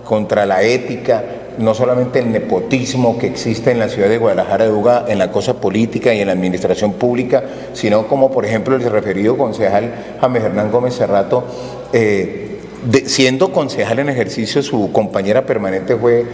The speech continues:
elegida secretaria general del Consejo, y posteriormente ella fue a ocupar un cargo directivo de una empresa que, a la que él tiene que hacerle control político, como la empresa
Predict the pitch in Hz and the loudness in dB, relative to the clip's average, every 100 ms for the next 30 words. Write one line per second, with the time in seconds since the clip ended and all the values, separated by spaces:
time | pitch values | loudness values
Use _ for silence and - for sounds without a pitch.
0 | - - - - - 104 107 120 113 - | -10 -4 0 0 0 2 2 2 0 -2
1 | - - - 101 92 95 98 117 113 95 | -10 -6 -4 -2 0 2 2 2 2 2
2 | 92 90 113 110 98 - 156 160 107 - | 2 2 0 0 -2 2 2 2 -4 -6
3 | - 139 120 117 - 107 117 127 123 131 | -8 -4 0 0 0 0 2 0 0 0
4 | 123 123 117 120 120 120 - - - 117 | 2 0 2 2 2 -2 -6 -10 0 0
5 | 110 90 104 113 123 113 120 95 87 107 | 0 0 0 0 -2 0 0 0 0 0
6 | 113 123 101 98 117 110 117 117 127 - | 2 2 2 0 0 0 0 0 0 0
7 | 107 104 101 95 104 101 98 120 117 123 | 0 2 0 0 0 0 0 0 0 0
8 | 120 123 123 - - 92 - 107 107 113 | 0 0 0 -2 -2 -2 0 0 -2 -4
9 | - - 95 107 104 113 123 110 | -4 0 0 0 0 0 0 0